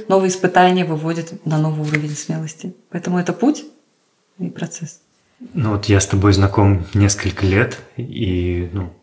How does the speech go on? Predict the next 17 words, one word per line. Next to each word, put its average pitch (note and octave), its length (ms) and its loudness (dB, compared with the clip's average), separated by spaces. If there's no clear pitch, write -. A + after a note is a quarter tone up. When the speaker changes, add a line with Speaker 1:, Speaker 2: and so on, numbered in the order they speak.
Speaker 2:
наверное, G2 340 2
могу F#2+ 180 0
сказать, - 280 0
что F#2+ 400 -2
немножко G2+ 580 4
отрывисто G2+ 600 2
наблюдал F#2 440 2
твою F#2 200 0
трансформацию. F#2 880 -2
Но G2 120 0
помню, G2 340 2
года F#2 240 0
три G2 340 0
назад F#2 440 0
ты G2 80 2
говорила, F2+ 480 2
что F2 420 -4